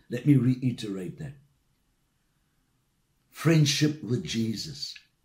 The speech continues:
Fellowship divine. Oh, what sweet communion. Jesus is a friend of mine. And even as I reiterated that,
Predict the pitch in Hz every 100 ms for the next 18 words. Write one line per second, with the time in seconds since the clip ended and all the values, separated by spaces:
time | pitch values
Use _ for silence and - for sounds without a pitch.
0 | _ _ _ _ _ _ 151 151 151 143
1 | 147 - - 110 90 98 107 87 69 -
2 | - _ _ _ _ _ - 180 185 147
3 | 131 127 - - 160 185 - _ - 117
4 | 101 139 143 110 82 73 - _ _ _
5 | - 185 240 190 127 - - - _ _
6 | _ _ _ - 110 82 90 - 110 101
7 | 92 87 85 76 69 - _ _ _ _
8 | 90 120 143 147 139 139 123 117 113 117
9 | 113 127 131 - - - 131 123 113 117
10 | 117 107 104 90